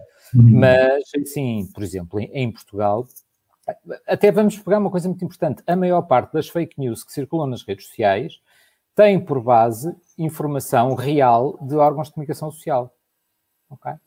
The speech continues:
Speaker 2: Portanto, a informação produzida por órgãos de comunicação social não é apenas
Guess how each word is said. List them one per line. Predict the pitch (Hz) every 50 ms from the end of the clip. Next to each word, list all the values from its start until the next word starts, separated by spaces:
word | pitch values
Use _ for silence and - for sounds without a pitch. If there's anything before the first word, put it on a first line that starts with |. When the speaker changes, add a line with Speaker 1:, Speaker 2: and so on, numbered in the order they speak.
| _ _ _ _ _ _ _
Speaker 2:
Portanto, | 175 156 127 - -
a | 170 170
informação | 175 170 170 - 170 175 175 160 - - 180 185 180 160 135 110 107
produzida | - - 117 127 123 120 120 165 160 156 131
por | - - 120 113 131
órgãos | 151 160 156 156 147
de | 135 -
comunicação | 139 131 - 123 - - 131 123
social | - - - - 120 107 98 95 95 101
não | 104 120 131 139 147 151
é | 156 165 165
apenas | 151 - - 151 151 160 160 165 165 170 170 - - -